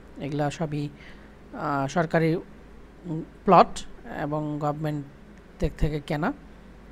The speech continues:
গভর্নমেন্টের। দর্শক, এই প্লটগুলা বিক্রি হবে। আমি আপনাদেরকে বাড়িটা একটু দেখাচ্ছি। সুন্দর অনেক,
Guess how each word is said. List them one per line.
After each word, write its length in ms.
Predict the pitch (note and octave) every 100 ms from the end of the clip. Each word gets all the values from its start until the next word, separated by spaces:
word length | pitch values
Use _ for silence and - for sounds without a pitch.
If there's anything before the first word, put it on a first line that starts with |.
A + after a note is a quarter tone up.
| - -
গভর্নমেন্টের। 560 | G3 E3 D3+ D#3 D3 D3 C3+ - - - - - - - - - - - - - D#3+
দর্শক, 260 | D#3+ G3 F#3+
এই 260 | G3 G#3 G#3 F#3+
প্লটগুলা 680 | - D#3 - - D#3 D3 G3+
বিক্রি 280 | F3 C3+ D3
হবে। 200 | C#3+ F3+
আমি 160 | D3+ D3
আপনাদেরকে 400 | C#3 C#3 D3 D3+
বাড়িটা 280 | C#3+ D3
একটু 160 | D3+ -
দেখাচ্ছি। 440 | C#3 C#3+ E3 - C#4+ - - - - - - - - - - - - - - C3+
সুন্দর 300 | D#3 G#3 G3+
অনেক, 220 | F#3+ F3+